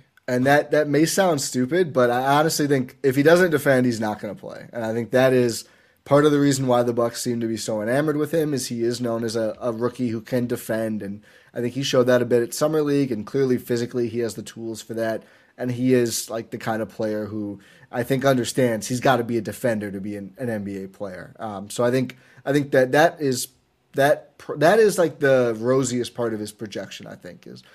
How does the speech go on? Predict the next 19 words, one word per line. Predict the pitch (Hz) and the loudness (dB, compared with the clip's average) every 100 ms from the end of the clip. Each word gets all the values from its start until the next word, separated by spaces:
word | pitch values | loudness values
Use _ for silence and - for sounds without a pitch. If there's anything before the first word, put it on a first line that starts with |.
| - | -16
I | 127 123 | -6 2
do | 147 | 2
think | 135 120 | 4 0
he'll | 117 | -2
defend. | 95 98 - - | -6 -12 -16 -10
But | 127 | -4
if | 131 | -2
he | 147 | 4
doesn't, | 160 156 165 135 | 4 6 4 2
i-, | 135 123 127 | -4 -2 0
he | 127 | 2
won't | 123 120 | 2 0
find | - 113 107 | -6 -6 -4
that | 107 | -8
many | 104 101 | -10 -12
minutes | 90 - - | -14 -16 -20
because | - - 104 95 _ _ _ | -20 -14 -14 -14 _ _ _
the | - | -6
Bucks | 117 123 123 | 2 2 0